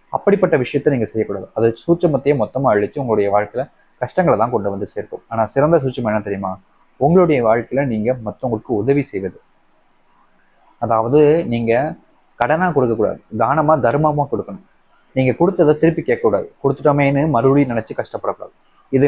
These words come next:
இந்த மேச ராசிக்காரர்கள் கடைபிடிக்க வேண்டிய முக்கியமான ஒன்று. இவர்கள் செய்யக்கூடிய மிகப்பெரிய தவறே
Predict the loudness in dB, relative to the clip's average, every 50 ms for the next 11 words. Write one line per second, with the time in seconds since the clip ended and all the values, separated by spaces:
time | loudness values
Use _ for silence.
0 | 2 2 0 2 2 2 0 2 2 0 0 0 -2 -2 -2 0 0 0 0 -2
1 | 0 0 0 0 0 -2 -4 -2 -2 -2 -2 0 0 -2 -4 -4 -6 _ -10 -8
2 | -4 -4 -2 -4 -4 -6 -8 -12 -14 -18 -20 _ _ _ _ _ _ _ 0 2
3 | 2 4 2 2 4 4 4 4 4 4 4 2 2 2 0 -2 0 -2 0 2
4 | 2 4 4 4 2 2 0 0 2 2 2 2